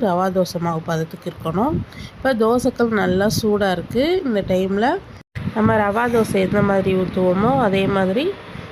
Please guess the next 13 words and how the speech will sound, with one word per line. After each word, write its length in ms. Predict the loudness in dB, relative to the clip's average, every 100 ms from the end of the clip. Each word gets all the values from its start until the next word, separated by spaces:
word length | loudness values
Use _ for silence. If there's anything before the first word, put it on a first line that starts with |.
| -8
நம்ம 280 | -2 0 2
ஊத்தி 280 | 2 0 0
எடுத்துக்கலாம். 720 | 0 -2 -6 -4 0 0 0 -4 -10 -18 -16 -14 -12 -12 -12 -14 -14 -14 -14 -16 -14 -12 -12 -14 -14 -14 -16 -4
இந்த 160 | 0 2
தோசை 380 | 4 4 2 2
வந்து 260 | 2 2 2
நல்லா 440 | 2 2 2 2 0 0
தேங்காவோட 680 | -2 0 0 2 2 2 2
வாசனையோட 720 | 2 2 0 -2 -2 0 0 0 0 -2 -10 -20 -20 -20 -16 -12
சாப்பிட்றதுக்கு 800 | -2 0 0 -2 -2 -2 -2 -2
நல்லா 340 | 0 2 2 2 2 0 -6 -14 -16 -10
சூப்பரா 460 | -6 -4 0 2 2
இருக்கும். 500 | 2 0 0 0